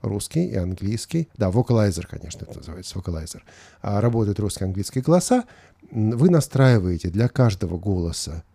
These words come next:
скорость, настраиваете пунктуацию, и потом, чтобы эти настройки заработали, нужно перегрузить джос. Это достаточно сложно, но проделывается это всего один раз. И джос у вас действительно будет,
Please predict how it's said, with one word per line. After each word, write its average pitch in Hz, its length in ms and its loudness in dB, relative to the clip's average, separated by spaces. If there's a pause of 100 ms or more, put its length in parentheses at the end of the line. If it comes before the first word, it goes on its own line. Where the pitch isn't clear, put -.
(120)
скорость, - 600 -2 (240)
настраиваете 98 720 2
пунктуацию, 139 720 0 (240)
и 107 80 -6
потом, 170 320 0
чтобы 110 240 0
эти 90 80 -2
настройки 90 480 -4
заработали, 131 480 0
нужно 117 320 -2
перегрузить 90 800 -6
джос. - 300 -10 (320)
Это 117 180 0
достаточно 135 480 0
сложно, 226 480 2
но 131 240 2
проделывается 131 760 2
это - 120 -4
всего 95 320 -4
один 92 240 -2
раз. 73 300 -8 (240)
И 196 140 -2
джос 120 300 -2
у 92 40 -8
вас 110 160 -4
действительно 101 500 -6
будет, 87 400 -8